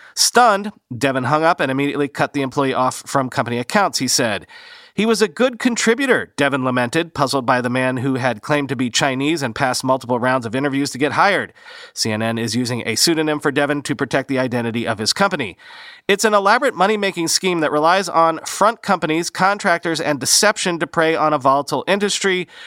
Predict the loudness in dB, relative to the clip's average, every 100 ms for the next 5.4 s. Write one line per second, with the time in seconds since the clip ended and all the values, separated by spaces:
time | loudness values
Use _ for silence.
0 | -8 -4 -2 0 0 0 0 -2 -2 -2
1 | -2 -2 -2 -2 0 2 2 -2 -10 -20
2 | -20 -4 -2 0 0 -2 0 0 0 2
3 | 0 0 -2 0 2 2 2 0 0 -2
4 | -2 0 0 2 2 2 2 0 -2 0
5 | 0 0 -2 -6